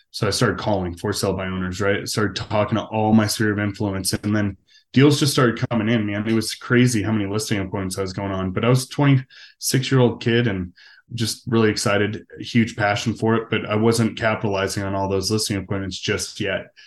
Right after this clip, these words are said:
So from July first to January twenty,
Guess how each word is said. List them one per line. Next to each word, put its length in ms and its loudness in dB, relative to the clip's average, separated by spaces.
So 480 4
from 260 2
July 380 2
first 420 -2
to 80 -4
January 560 2
twenty, 340 -4